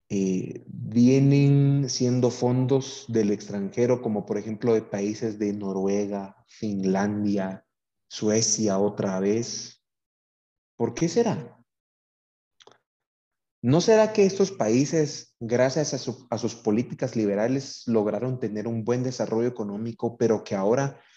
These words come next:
con un Estado sólido, eh, quieren ver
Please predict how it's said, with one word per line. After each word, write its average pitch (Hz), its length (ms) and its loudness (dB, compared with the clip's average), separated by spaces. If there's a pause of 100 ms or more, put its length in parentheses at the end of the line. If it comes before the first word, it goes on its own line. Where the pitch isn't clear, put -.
(500)
con 117 260 -2
un 139 120 2
Estado 131 400 0
sólido, 131 720 -4 (460)
eh, 98 1040 -6 (260)
quieren 139 840 2
ver 143 600 2